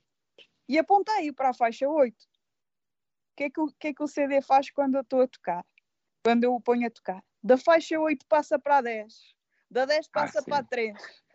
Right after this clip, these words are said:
Speaker 1: Da três passa para a um. E-, ele andou, parecia
Speaker 2: Mas isso
Speaker 1: aquelas
Speaker 2: também podia
Speaker 1: camas.
Speaker 2: ser, atenção que isso podia não ser o C D, podia ser o leitor,
Speaker 1: Não,
Speaker 2: próprio
Speaker 1: queres ver o que é
Speaker 2: leitor,
Speaker 1: que
Speaker 2: com problema.
Speaker 1: aconteceu? Queres ver o que é que aconteceu? Eu vou tirar o C D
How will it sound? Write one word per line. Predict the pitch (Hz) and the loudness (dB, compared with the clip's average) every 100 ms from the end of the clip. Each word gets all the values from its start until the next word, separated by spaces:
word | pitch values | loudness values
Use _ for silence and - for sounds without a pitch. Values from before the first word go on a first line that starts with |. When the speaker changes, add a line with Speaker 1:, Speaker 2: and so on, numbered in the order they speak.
| _ _ | _ _
Speaker 1:
Da | - 277 | -2 -2
três | - 339 311 | 0 -4 -4
passa | - 302 330 | -6 -4 -4
para | 269 277 294 | -6 -2 -2
a | |
um. | 277 277 269 _ - - - - | -2 -4 -10 _ -12 -4 -4 -4
E-, | - 294 320 | -8 -8 -2
ele | 349 | 0
andou, | 349 320 277 | 0 2 0
parecia | 220 277 - 330 320 285 | 0 -6 -4 -2 2 6
Speaker 2:
Mas | 269 | 6
isso | 180 - | 6 4
Speaker 1:
aquelas | |
Speaker 2:
também | 175 185 | 4 4
podia | 165 185 | 2 0
Speaker 1:
camas. | 156 | 0
Speaker 2:
ser, | 156 | -2
atenção | 160 151 170 | -4 -6 -8
que | 165 | -10
isso | 156 | -14
podia | - 160 | -10 -8
não | 170 | -8
ser | 156 170 | -8 -8
o | |
C | 165 196 | -6 -6
D, | 185 170 | -4 -4
podia | 120 123 | -6 -10
ser | 147 | -8
o | 147 | -8
leitor, | 147 - | -8 0
Speaker 1:
Não, | 269 | 4
Speaker 2:
próprio | 277 254 226 | 6 6 4
Speaker 1:
queres | 262 262 | 2 2
ver | 302 | 0
o | |
que | 294 | 2
é | |
Speaker 2:
leitor, | 294 | 2
Speaker 1:
que | 277 | 0
Speaker 2:
com | |
problema. | 277 262 | -2 -6
Speaker 1:
aconteceu? | 269 262 262 - | -2 0 0 2
Queres | 269 254 | 2 4
ver | 285 | 2
o | |
que | 285 | 2
é | |
que | 277 | 2
aconteceu? | 269 269 254 254 254 233 - | 0 0 2 2 2 0 0
Eu | 240 | 0
vou | 240 277 | 4 2
tirar | 262 254 247 240 | 0 0 2 2
o | 226 | -2
C | 226 208 | -4 -2
D | 233 240 | -2 -6